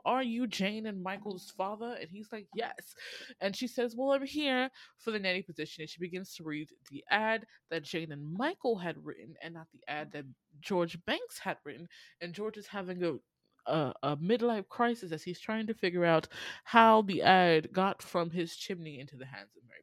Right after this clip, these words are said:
Poppins. But by the time he figures it out, she's already, um, upstairs, ready to meet the children. She sits on the banister and just, you know, defies all means of gravity <laughs> and,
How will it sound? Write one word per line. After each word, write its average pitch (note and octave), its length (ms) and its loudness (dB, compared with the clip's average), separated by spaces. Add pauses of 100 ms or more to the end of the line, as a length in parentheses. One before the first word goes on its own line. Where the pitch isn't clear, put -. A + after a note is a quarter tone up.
Poppins. E3+ 360 -10 (340)
But F3 160 -8
by F#3 180 4
the F3 60 -10
time A#3+ 300 -4
he G#3+ 120 -4
figures G#3+ 300 -2
it G#3 80 -2
out, A3 180 0 (280)
she's C4+ 280 -4 (120)
already, B3 580 2 (760)
um, F#3 280 -4
upstairs, E3+ 640 -2
ready F3+ 180 -2
to - 140 -12
meet D3+ 100 -12
the - 60 -20
children. C#3 480 -10 (120)
She G3+ 540 -4 (320)
sits - 600 -8
on G#3 200 -4
the F#3 120 -10
banister D#3+ 720 -6 (300)
and F3 180 -6
just, - 480 -8 (1160)
you F#3+ 120 -8
know, C#3+ 220 -4
defies G#3+ 500 4
all D3+ 180 2
means C#3+ 240 -6
of C3 100 -6
gravity A#2+ 480 -8 (200)
<laughs> - 200 -20 (400)
and, G#3 140 6